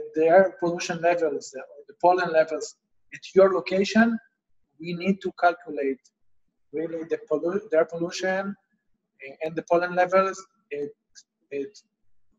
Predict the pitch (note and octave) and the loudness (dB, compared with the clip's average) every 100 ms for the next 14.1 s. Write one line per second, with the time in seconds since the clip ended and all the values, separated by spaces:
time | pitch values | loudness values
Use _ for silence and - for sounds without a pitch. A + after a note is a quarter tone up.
0 | _ _ G#3+ _ _ _ _ _ _ - | _ _ -20 _ _ _ _ _ _ -8
1 | E3 F3 F#3+ - F3 F#3+ G3+ _ _ _ | -6 -6 -8 -6 -4 -4 -10 _ _ _
2 | - - F#3 - - E3 D#3+ E3+ F#3+ G3 | -12 0 0 0 -10 -8 0 2 2 0
3 | - F#3+ F#3+ F3+ F3+ F#3+ F#3 E3+ F3 F3+ | 0 4 4 4 0 0 -4 -4 -6 -4
4 | F#3+ G3 G3 D#3 D3+ D#3 E3 - - E3+ | -2 -2 -2 -6 -2 2 2 0 -12 -12
5 | D#3+ D3 D3+ D3+ D#3 D3+ B2 B2+ B2 - | -12 -10 -6 -6 -8 -10 -8 -8 -12 -18
6 | _ _ _ _ _ _ _ _ _ _ | _ _ _ _ _ _ _ _ _ _
7 | _ _ _ _ _ _ _ _ - _ | _ _ _ _ _ _ _ _ -20 _
8 | _ _ _ _ _ _ _ _ - _ | _ _ _ _ _ _ _ _ -20 _
9 | _ _ - - D#3+ D#3 D#3 F3+ E3 D3 | _ _ -14 2 8 8 8 8 8 6
10 | D3 D#3+ D#3+ E3 E3+ E3+ F3 E3 F3 D#3 | 4 6 6 8 8 8 4 6 6 4
11 | D#3+ - D#3+ D3 D3+ E3+ A3 F#3+ G#3 C#4+ | -2 2 6 6 6 4 4 4 2 0
12 | G#3 - F3 E3 E3 - F3+ E3 D#3 D#3 | -2 0 2 2 2 0 -2 -2 -2 -4
13 | E3+ F3 E3+ F3 F3+ F#3 F#3+ F#3+ F#3+ F#3+ | 0 0 2 2 4 4 6 6 6 4
14 | F#3+ | 2